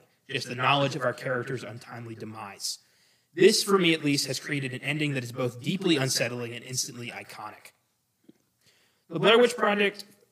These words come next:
is another iconic film of the horror genre,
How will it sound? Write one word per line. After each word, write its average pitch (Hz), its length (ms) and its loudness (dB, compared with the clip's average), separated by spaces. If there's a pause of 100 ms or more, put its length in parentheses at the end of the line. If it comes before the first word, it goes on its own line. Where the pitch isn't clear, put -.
(640)
is 147 140 -4
another 175 260 4
iconic 190 500 2
film 143 300 -2
of 131 60 -6
the 127 60 -6
horror 120 280 -2
genre, 101 400 -10